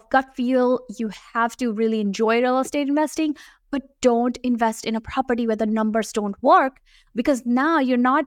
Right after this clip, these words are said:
investing in an asset. Now you're investing in a liability, right? And we don't need <laughs> any more of those. So what happens is, and it happened to us,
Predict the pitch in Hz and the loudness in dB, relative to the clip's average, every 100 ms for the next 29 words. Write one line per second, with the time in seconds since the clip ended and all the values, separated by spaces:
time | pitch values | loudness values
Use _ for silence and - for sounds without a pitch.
0 | - 254 233 208 - - 214 220 220 220 | -4 -2 0 -2 -4 -2 -2 0 -4 -4
1 | - 254 - - - - 220 240 302 269 | -4 -4 -4 -8 -10 -6 0 2 4 2
2 | 214 202 - 220 214 196 190 185 180 180 | 2 -2 -2 -2 0 0 0 -2 -4 0
3 | 226 240 - 147 - _ 208 196 233 233 | 2 2 -2 -8 -12 _ -2 0 0 0
4 | 233 190 _ _ 220 262 285 269 247 269 | -2 -4 _ _ -2 -2 2 2 2 2
5 | 269 262 254 - 359 370 330 - 233 - | 2 2 0 -2 -2 2 0 2 0 0
6 | 196 165 185 - - - - - - 311 | -2 0 -2 -8 -18 -20 -20 -20 -2 2
7 | 302 294 294 _ - 269 330 359 453 349 | 4 2 -2 _ -6 0 0 2 0 2
8 | 269 247 233 233 - _ _ _ _ _ | 2 2 2 0 -6 _ _ _ _ _
9 | _ _ _ _ - 262 254 240 311 370 | _ _ _ _ 0 2 2 2 0 0
10 | 339 294 208 247 - | 2 2 2 0 -6